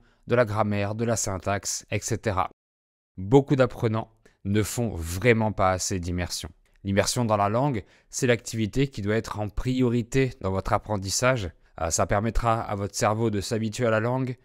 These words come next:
euh, de créer des schémas pour mieux la comprendre,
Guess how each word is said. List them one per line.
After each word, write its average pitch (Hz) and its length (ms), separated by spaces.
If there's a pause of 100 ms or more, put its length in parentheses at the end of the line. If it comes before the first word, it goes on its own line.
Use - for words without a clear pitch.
(280)
euh, 87 140
de 95 80
créer 117 340
des 104 100
schémas 120 560
pour 95 140
mieux 104 140
la 110 100
comprendre, 123 560